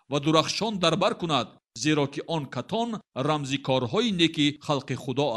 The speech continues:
аст". Китоби Ваҳй, боби нуздаҳ, оятҳои ҳафт, ҳашт. Аввалан мо мебинем, ки маҳз арӯз худро тайёр кардааст, на Худо ӯро тайёр кардааст. Дуюм муҳим он аст, ки ӯ чӣ тавр худро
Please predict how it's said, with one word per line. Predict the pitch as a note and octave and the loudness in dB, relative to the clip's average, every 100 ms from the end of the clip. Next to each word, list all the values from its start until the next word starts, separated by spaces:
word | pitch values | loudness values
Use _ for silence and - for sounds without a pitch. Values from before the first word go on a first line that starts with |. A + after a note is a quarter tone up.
| G#2 | -4
аст". | - - _ _ _ _ | -8 -14 _ _ _ _
Китоби | B2 A#2 B2+ A2+ | -8 0 0 0
Ваҳй, | A2 C3+ F3 F3 D#3+ _ _ _ | 0 2 2 -2 -8 _ _ _
боби | C3 C3 B2 | -2 0 0
нуздаҳ, | A#2 G#2 G2+ D#3+ D#3 - _ - | -2 -2 0 0 0 -8 _ 0
оятҳои | C3 A#2+ - C3+ D3 A2 | 2 2 0 0 0 2
ҳафт, | A#2+ B2+ - _ | 0 0 -4 _
ҳашт. | B2+ A#2 - - _ _ _ _ _ _ _ _ - | -4 -4 -6 -10 _ _ _ _ _ _ _ _ 0
Аввалан | B2+ D#3 A3+ B3+ | 2 4 4 2
мо | B3 | 0
мебинем, | B3 A#3 A#3 A#3 | 0 0 0 -2
ки | A3 | -2
маҳз | G#3 F3+ G#3 G3+ G3+ | -2 0 2 0 2
арӯз | F3+ A3 A#3 - | 2 4 0 0
худро | D#3 D3 | 0 0
тайёр | C3+ C#3+ C3+ C3 | 2 4 4 2
кардааст, | B2+ A#2+ A#2 A2+ G#2 - _ _ | 0 0 2 0 -2 -12 _ _
на | C3 G3 | 0 2
Худо | F#3+ E3+ E3 G#3 C#3 | 2 2 4 4 2
ӯро | B2+ | 0
тайёр | A#2 B2 A2+ | 0 0 0
кардааст. | A2 A2 G2+ F#2 - _ _ _ _ | -2 -4 -4 -6 -8 _ _ _ _
Дуюм | G#2+ C#3+ G3+ | 0 2 4
муҳим | F3+ E3+ F3+ F#3+ | 2 2 2 2
он | E3 F3 | 0 2
аст, | E3+ | 0
ки | - - | -2 2
ӯ | F3+ F#3+ F#3+ | 6 6 2
чӣ | - G#3 | -8 2
тавр | A#3 G#3 | 4 4
худро | F#3+ G3 | 2 2